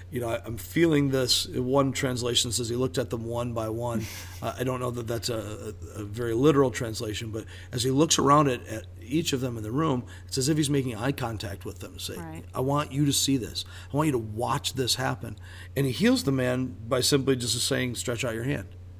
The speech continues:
Speaker 2: Right.
Speaker 1: He doesn't do any work.
Speaker 2: No, not even,
Speaker 1: He
Speaker 2: doesn't even touch him.
Speaker 1: Right. So he, he doesn't do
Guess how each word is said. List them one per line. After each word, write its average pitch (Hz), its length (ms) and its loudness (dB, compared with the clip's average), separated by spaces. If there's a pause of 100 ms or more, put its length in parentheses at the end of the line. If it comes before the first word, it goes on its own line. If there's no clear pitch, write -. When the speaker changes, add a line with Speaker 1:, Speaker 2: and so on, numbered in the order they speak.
(120)
Speaker 2:
Right. - 260 -12
Speaker 1:
He 139 80 0
doesn't 190 180 6
do 202 100 6
any 147 100 6
work. 127 260 4
Speaker 2:
No, - 80 -4
not 190 160 4
even, 202 160 0
Speaker 1:
He 196 140 2
Speaker 2:
doesn't 214 260 0
even 202 140 -4
touch 233 180 4
him. - 220 -8
Speaker 1:
Right. 175 260 10
So 165 160 8
he, 180 180 8
he 175 100 6
doesn't 233 240 8
do 180 140 8